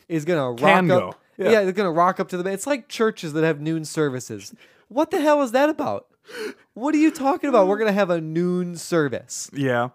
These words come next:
Speaker 1: What, what, the, uh, listen, the people that are retired that don't wanna fight the crowds,
Speaker 2: That's
Speaker 1: I guess.
Speaker 2: probably who it's for.
Speaker 1: That's fantastic. That's good for them. But if I wanna go to the bank,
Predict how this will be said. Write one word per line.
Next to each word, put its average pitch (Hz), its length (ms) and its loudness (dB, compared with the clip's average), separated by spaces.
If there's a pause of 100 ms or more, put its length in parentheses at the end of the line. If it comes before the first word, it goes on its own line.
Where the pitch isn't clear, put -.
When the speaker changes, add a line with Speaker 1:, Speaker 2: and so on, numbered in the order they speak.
Speaker 1:
What, 311 300 -2
what, 233 340 -2 (420)
the, 240 240 4
uh, 208 40 0
listen, 185 400 -2
the 165 140 0
people 214 300 -4
that 190 120 2
are 180 60 2
retired 165 540 0
that 147 100 -6
don't 151 160 0
wanna 143 180 -4
fight 185 520 -2
the 165 100 0
crowds, 156 560 2
Speaker 2:
That's 208 40 -8
Speaker 1:
I 208 120 2
guess. 175 80 -4
Speaker 2:
probably 127 420 4
who 131 140 -2
it's 135 120 -4
for. 196 180 0
Speaker 1:
That's 233 220 -2
fantastic. 269 760 -2
That's 196 260 -6
good 190 220 -4
for 208 120 -8
them. 151 300 -2 (240)
But 190 100 -2
if 190 100 -4
I 233 100 0
wanna 285 220 -4
go 202 180 2
to 185 60 2
the 160 120 -2
bank, 170 520 -4